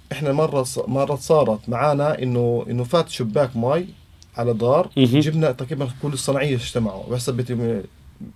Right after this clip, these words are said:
Speaker 1: وصاروا تبع الألمنيوم يرمع هذا وهذا وهذا. آخر إشي أنا جمعتهم وبينت المشكلة منين.
Speaker 2: مهم.
Speaker 1: لذلك أنا شو بعمل بالشايش؟ ده أنا بركبه. خلاص بركبه، أنا بسلمك أنا. لو صار سمح الله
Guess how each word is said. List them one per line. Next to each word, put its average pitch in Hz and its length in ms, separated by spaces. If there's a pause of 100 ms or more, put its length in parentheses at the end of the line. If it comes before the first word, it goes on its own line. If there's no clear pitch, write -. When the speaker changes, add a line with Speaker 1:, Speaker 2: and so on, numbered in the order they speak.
Speaker 1:
وصاروا 156 600
تبع 139 180
الألمنيوم 139 320
يرمع 123 240
هذا 120 300
وهذا 117 280
وهذا. 107 260 (600)
آخر 214 260
إشي 214 500 (580)
أنا 180 120
جمعتهم 160 600
وبينت 190 340
المشكلة 123 380
منين. 95 260
Speaker 2:
مهم. 117 220 (460)
Speaker 1:
لذلك 220 280
أنا 220 100
شو 220 140
بعمل 156 300
بالشايش؟ 131 520
ده 135 160
أنا 170 100
بركبه. 120 380 (640)
خلاص 135 220
بركبه، 147 340
أنا 160 80
بسلمك 147 460
أنا. 113 200
لو 143 140
صار 165 240
سمح 156 280
الله 147 360